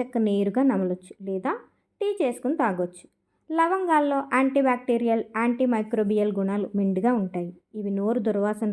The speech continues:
రాకుండా కాపాడతాయి. దీనికోసం రోజు ఒకటి లేదా రెండు లవంగాలు నమిలితే సరిపోతుంది. అల్లంలో యాంటీబ్యాక్టీరియల్ లక్షణాలు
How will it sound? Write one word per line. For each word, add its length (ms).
రాకుండా 440
కాపాడతాయి. 560
దీనికోసం 520
రోజు 320
ఒకటి 260
లేదా 300
రెండు 260
లవంగాలు 460
నమిలితే 340
సరిపోతుంది. 680
అల్లంలో 420
యాంటీబ్యాక్టీరియల్ 880
లక్షణాలు 400